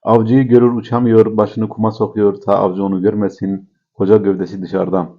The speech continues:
Avcı görür, yalnız o gözünü kum içinde kapamış görmez. Ey nefis, şu temsile bak, gör nasıl dünyaya hasr nazar,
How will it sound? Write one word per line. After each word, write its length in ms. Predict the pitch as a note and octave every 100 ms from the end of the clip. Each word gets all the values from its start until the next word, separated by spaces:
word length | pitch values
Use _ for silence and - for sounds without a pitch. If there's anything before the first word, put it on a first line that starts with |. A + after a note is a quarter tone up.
| _ _ _ _
Avcı 300 | - A2 C3
görür, 320 | C3+ B2+ C3+
yalnız 400 | A#2+ A#2+ B2 A2
o 200 | B2 A#2
gözünü 360 | A2 G#2 A2 G#2+
kum 180 | - A2+
içinde 300 | - G2 G2
kapamış 520 | - - G2 G2 -
görmez. 460 | F#2+ F2 F2 - _
Ey 180 | C3 A#2+
nefis, 300 | G2+ G#2 F#2+
şu 140 | -
temsile 440 | G#2+ G#2+ G#2 G#2+ G#2
bak, 220 | G2+ -
gör 260 | G#2+ G2+ G#2+
nasıl 300 | A2 - G2
dünyaya 380 | G2 G2 G2
hasr 260 | G#2 G#2+ G#2
nazar, 300 | F#2+ G2+ A2